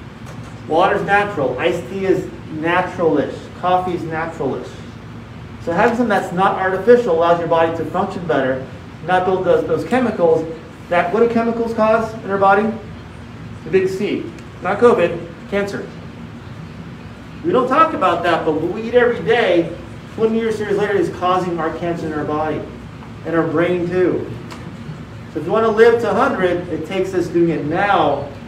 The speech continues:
eating properly, eating simply versus going too crazy.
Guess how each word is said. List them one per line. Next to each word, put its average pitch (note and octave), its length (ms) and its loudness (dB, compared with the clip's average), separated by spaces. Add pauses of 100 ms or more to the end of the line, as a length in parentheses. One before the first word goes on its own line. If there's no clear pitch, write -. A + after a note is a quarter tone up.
(180)
eating F3+ 240 -2
properly, D#3+ 560 0
eating F#3+ 240 -2
simply D3 720 0 (680)
versus E3+ 280 0
going E3+ 240 4
too E3 120 0
crazy. E3 380 0